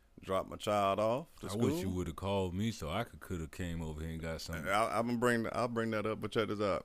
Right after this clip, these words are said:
Speaker 1: I
Speaker 2: Hmm.
Speaker 1: went on and dropped my daughter off.
Speaker 2: Two.
Speaker 1: Dope.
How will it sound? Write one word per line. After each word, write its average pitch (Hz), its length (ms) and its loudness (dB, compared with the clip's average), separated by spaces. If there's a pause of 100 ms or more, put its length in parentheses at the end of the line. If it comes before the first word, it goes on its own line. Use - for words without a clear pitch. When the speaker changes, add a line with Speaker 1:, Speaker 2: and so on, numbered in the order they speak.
Speaker 1:
I 98 120 2
Speaker 2:
Hmm. 98 100 0
Speaker 1:
went 107 120 2
on 107 140 4
and 95 220 0 (640)
dropped 90 240 2
my 90 60 -2
daughter 98 320 2
off. 120 240 0 (500)
Speaker 2:
Two. 107 240 -8 (400)
Speaker 1:
Dope. 92 260 -4